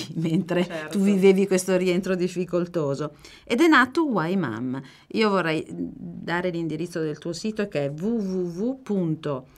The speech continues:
Speaker 1: y mum, scritto Y, mum, punto I T.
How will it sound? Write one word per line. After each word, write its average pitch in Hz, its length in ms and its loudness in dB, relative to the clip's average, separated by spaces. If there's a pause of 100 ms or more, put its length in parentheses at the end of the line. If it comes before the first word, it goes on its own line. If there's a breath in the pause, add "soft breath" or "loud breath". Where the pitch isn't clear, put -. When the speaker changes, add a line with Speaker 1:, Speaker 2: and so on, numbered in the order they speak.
(340 loud breath)
Speaker 1:
y 208 460 4
mum, 180 420 2
scritto 170 640 -4
Y, 165 840 2
mum, 196 960 2
punto 202 480 0
I 180 160 -6
T. 165 360 -2